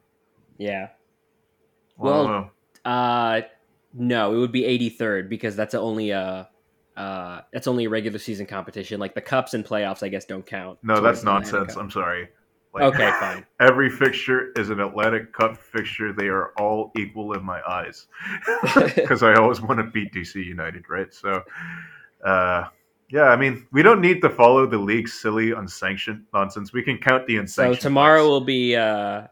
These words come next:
Speaker 1: as, uh, Nena would say, non-, no-, neunundneunzig, uh, Atlantic Spiel. <laughs>
Speaker 2: <laughs> No, I was gonna say, like, if, uh, Romario can count all his bullshit friendlies and his thousand goal tally,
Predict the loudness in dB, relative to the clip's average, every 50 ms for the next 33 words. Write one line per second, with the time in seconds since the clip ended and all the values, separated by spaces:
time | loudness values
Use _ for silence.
0 | _ _ -4 -2 -2 -2 -2 -2 -2 0 0 0 0 0 -2 -2 -4 -6 -6 -8
1 | -6 -6 -6 -6 -6 -4 -4 -2 -2 -2 -2 -4 -8 -10 -10 -8 -6 -6 -4 -6
2 | -6 -4 -2 -2 0 0 0 -2 -2 -2 -2 -2 -4 -4 -4 -4 -4 -4 -6 -10
3 | -16 -14 -10 -8 -8 -6 -6 -8 -8 -6 -4 -4 -4 -4 -6 -8 -10 -8 -10 -12
4 | -10 -8 -6 -6 -4 -4 -4 -4 -4 -6 -4 -2 -2 0 0 0 0 0 -2 -4
5 | -4 -6 -6 -8 -8 -8 -8 -10 -12 -16 _ _ _ _ _ -20 -20 -20 -18 -18
6 | -16 -18 -16 -6 0 2 4 4 4 4 2 2 0 -2 -2 -2 -4 -2 2 4
7 | 4 4 4 4 2 2 0 0 0 -2 -2 0 0 2 2 2 2 0 2 6
8 | 8 8 8 10 10 8 8 8 6 2 -2 2 4 4 4 6 4 4 4 4
9 | 2 0 -2 -4 -6 -6 -6 -6 -4 -4 -6 -6 -6 -4 -4 -4 -2 -2 -4 -4
10 | -6 -6 -6 -8 -8 -8 -10 -6 -4 -2 -2 -2 -2 -4 -8 -8 -8 -8 -8 -8
11 | -8 -10 -12 -14 -14 -10 -10 -10 -10 -10 -12